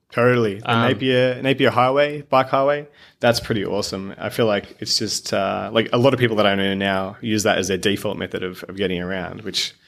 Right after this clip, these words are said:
Speaker 1: you know, was certainly,
Speaker 2: Unheard
Speaker 1: you know,
Speaker 2: of.
Speaker 1: unheard of beforehand. It's so great. I love it.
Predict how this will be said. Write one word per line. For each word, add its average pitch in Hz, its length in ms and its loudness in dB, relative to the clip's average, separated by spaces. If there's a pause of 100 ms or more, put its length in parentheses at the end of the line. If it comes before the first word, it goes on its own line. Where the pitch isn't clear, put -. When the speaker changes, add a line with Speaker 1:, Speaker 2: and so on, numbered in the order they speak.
(120)
Speaker 1:
you 101 60 -8
know, 92 120 -6
was 98 220 -2
certainly, 104 720 0 (100)
Speaker 2:
Unheard 110 380 2
Speaker 1:
you 104 60 -6
know, - 0 -
Speaker 2:
of. 107 40 -4
Speaker 1:
unheard 104 300 -2
of - 140 -8
beforehand. 120 540 2
It's 113 120 -2
so 113 240 2
great. 95 240 -8 (160)
I 104 60 -4
love 98 200 -2
it. 98 160 -12